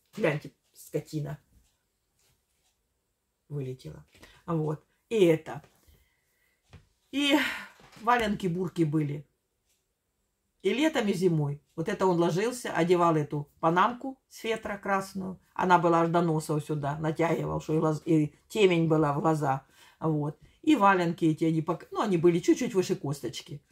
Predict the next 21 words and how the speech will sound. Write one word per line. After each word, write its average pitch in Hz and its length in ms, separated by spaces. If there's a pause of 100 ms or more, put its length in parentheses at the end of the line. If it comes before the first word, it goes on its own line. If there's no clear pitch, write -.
(340)
И 233 100
вот 240 140
это 220 180
он 190 120
ложился. 160 600 (1500)
И 160 80
вот 165 80
так 180 180
спал, - 300
на 175 100
спину 156 400
как 156 160
ляжет, 190 420
и 131 120
храпака 160 480
как 147 200
даст 175 320 (200)
на 151 120
всю - 160
катушку. 135 600 (680)
<laughs> - 60